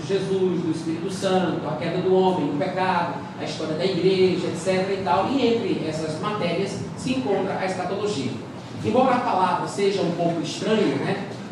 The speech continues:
Porque, afinal de contas, não é uma palavra que tem a sua origem no nosso idioma, ela vem do idioma grego, skatos e logos, são palavras que nós pegamos emprestados do idioma grego,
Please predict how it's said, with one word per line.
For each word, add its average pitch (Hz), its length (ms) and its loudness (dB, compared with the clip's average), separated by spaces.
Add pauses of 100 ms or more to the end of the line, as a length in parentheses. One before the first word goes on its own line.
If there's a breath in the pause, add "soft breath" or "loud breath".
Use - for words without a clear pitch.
Porque, 143 220 -6
afinal 165 260 -4
de - 140 -6
contas, 170 400 -2
não 151 180 -2
é 160 60 0
uma 160 180 0
palavra 147 540 -2 (160)
que 143 280 2 (760)
tem 185 280 6
a 165 80 2
sua 170 340 0
origem 156 480 2 (340)
no 156 160 2
nosso 202 360 2
idioma, 143 480 0 (340)
ela 156 220 -2
vem 165 240 0
do 160 100 0
idioma 143 440 -2
grego, 160 380 0
skatos - 840 -6 (160)
e 131 40 -6
logos, 170 360 -2 (500)
são 151 180 -4
palavras 151 460 0
que - 80 -6
nós 147 160 -6
pegamos 147 360 -2
emprestados 165 920 -2
do 151 80 -4
idioma 139 480 0
grego, - 380 0